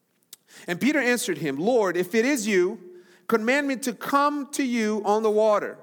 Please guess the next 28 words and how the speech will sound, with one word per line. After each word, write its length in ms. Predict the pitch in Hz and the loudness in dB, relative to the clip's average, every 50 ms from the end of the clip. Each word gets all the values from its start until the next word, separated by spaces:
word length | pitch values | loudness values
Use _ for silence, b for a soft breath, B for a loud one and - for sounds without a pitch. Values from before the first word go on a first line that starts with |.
| - - _ _ _ | -20 -20 _ _ _
he 120 | - 147 | -8 -8
said. 400 | 139 - - 131 113 110 - - - - _ _ _ _ _ _ _ _ _ _ _ _ _ _ _ | -6 -4 -4 -4 -4 -4 -8 -14 -20 -20 _ _ _ _ _ _ _ _ _ _ _ _ _ _ _
"Come." 320 | - 185 175 135 104 87 - - _ _ _ _ _ _ _ _ _ _ _ _ _ _ _ _ _ _ _ _ _ _ _ b b b b b b b b - | -4 -2 -2 -2 -2 -6 -12 -20 _ _ _ _ _ _ _ _ _ _ _ _ _ _ _ _ _ _ _ _ _ _ _ b b b b b b b b -6
So 180 | - 196 196 | -2 -2 -2
Peter 340 | 196 - 220 269 277 262 247 | 0 0 0 2 2 2 2
got 180 | 208 233 214 208 | 2 2 4 4
out 180 | 214 226 233 | 4 2 2
of 100 | 240 196 | 0 -2
the 80 | 202 202 | -4 -2
boat 460 | 170 214 196 190 190 185 - - b b b b b b b _ - | 0 0 0 0 -2 -4 -8 -14 b b b b b b b _ -4
and 200 | 175 185 190 190 | -2 0 0 2
walked 400 | 190 185 180 180 185 - - - - _ | 2 2 0 -2 -4 -12 -18 -18 -10 _
on 180 | - 165 165 165 | -4 -2 -2 -2
the 60 | 165 | -2
water 420 | 156 160 175 170 170 165 156 156 156 | 0 2 2 2 2 2 0 0 -2
and 460 | - 156 156 151 151 147 - 147 - | -2 -4 -4 -4 -6 -8 -10 -12 -8
came 280 | - 180 170 175 175 | -6 -4 -4 -4 -4
to 60 | 165 156 | -6 -6
Jesus. 920 | 165 165 165 156 139 - - 127 - - - - - - - - - _ - | -4 -4 -4 -2 -2 -4 -4 -4 -6 -10 -18 -20 -20 -20 -20 -20 -20 _ -6
But 160 | 143 160 160 | -2 -2 0
when 160 | 180 220 240 | 2 2 2
he 100 | 226 233 | 0 0
saw 240 | 226 - 254 262 269 | 0 2 2 2 2
the 100 | 262 254 | 2 0
wind, 300 | 233 233 247 247 240 220 | 0 0 0 2 2 0
he 80 | 214 214 | 0 0
was 180 | 208 208 180 | 0 0 -2
afraid. 680 | 196 - - - 214 226 226 214 202 165 135 - B B | -2 -6 -4 -2 0 2 2 2 2 0 -2 -6 B B